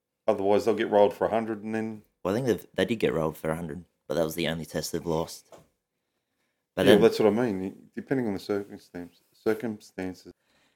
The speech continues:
Speaker 2: Then the Australian West Indies, we won the first test, as expected. The Windies just, they had a couple good bats, but their bowling attack's not that crash hot to Warriors.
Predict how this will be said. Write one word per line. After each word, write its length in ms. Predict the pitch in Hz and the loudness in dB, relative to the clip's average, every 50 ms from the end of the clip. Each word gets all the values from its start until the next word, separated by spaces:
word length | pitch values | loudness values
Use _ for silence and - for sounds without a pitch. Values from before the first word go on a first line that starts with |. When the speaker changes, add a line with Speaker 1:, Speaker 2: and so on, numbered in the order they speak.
| _ _ | _ _
Speaker 2:
Then 120 | - 104 107 | 2 4 6
the 80 | 107 107 | 6 6
Australian 500 | 95 - - 110 107 107 104 101 95 95 | 4 4 6 8 10 10 10 8 6 4
West 220 | 98 95 - - | 4 2 2 2
Indies, 320 | 101 90 95 92 90 82 92 | 2 4 4 4 2 4 4
we 80 | 104 | 8
won 140 | 113 120 117 | 8 8 8
the 60 | 101 | 6
first 360 | - - 98 95 87 - - | 4 4 4 4 4 2 2
test, 340 | - 92 90 90 85 - - | 4 4 4 4 2 -2 0
as 180 | - 95 98 87 | 2 2 4 2
expected. 600 | 87 - - - - 90 87 - - 90 85 80 | 0 -4 -4 0 0 0 0 2 0 -2 -2 -2
The 80 | 87 | -2
Windies 400 | 87 98 95 95 92 90 87 82 | 0 2 2 2 2 0 -2 -6
just, 440 | - - 82 80 - - - - - _ - | -6 -6 -4 -4 -6 -10 -14 -18 -20 _ 2
they 80 | - 113 | 6 6
had 60 | 117 | 6
a 20 | 98 | 6
couple 280 | - - 90 85 85 | 4 2 0 0 0
good 180 | 85 90 85 78 | -2 -4 -4 0
bats, 300 | - 80 85 82 - - | 2 2 2 2 0 -2
but 240 | - 82 80 - - | -6 -6 -6 -6 -4
their 100 | - 90 | -4 -2
bowling 340 | - 95 90 87 90 82 85 | 2 4 4 4 4 2 0
attack's 380 | 82 - - 82 82 - - - | -2 -2 -2 -4 -4 -4 -4 -6
not 120 | 85 82 | -4 -4
that 140 | - - - | -4 -6 -8
crash 280 | - - - 82 - - | -12 -12 -12 -12 -10 -6
hot 280 | 80 80 78 - - - | -6 -6 -6 -6 -8 -10
to 240 | - 80 78 76 78 - - | -8 -8 -8 -8 -8 -8 -4
Warriors. 640 | 87 87 87 82 85 80 82 80 - - - - | -2 0 0 0 -2 -2 -4 -6 -6 -12 -14 -18